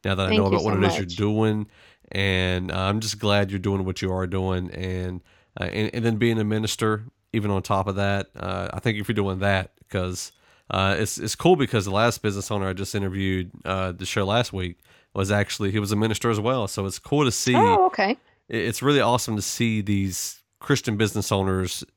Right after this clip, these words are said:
Speaker 1: uh, being Christians in their church as well, or, or
Speaker 2: Yes.
Speaker 1: being leaders, being leaders.
Speaker 2: Absolutely. Absolutely. And if we
Speaker 1: So
Speaker 2: wanna, if we, we've gotta, we can't finance the kingdom, and we can't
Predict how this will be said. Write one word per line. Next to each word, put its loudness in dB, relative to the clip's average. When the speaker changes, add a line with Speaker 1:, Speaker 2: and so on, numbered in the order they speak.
Speaker 1:
uh, -6
being 2
Christians -6
in 2
their -4
church -4
as -8
well, -10
or, -4
or -4
Speaker 2:
Yes. 4
Speaker 1:
being -4
leaders, 0
being -4
leaders. -4
Speaker 2:
Absolutely. 0
Absolutely. -4
And 0
if 2
we 6
Speaker 1:
So 4
Speaker 2:
wanna, 2
if 0
we, 0
we've -4
gotta, 0
we -4
can't -6
finance 0
the -6
kingdom, -4
and 0
we 0
can't -6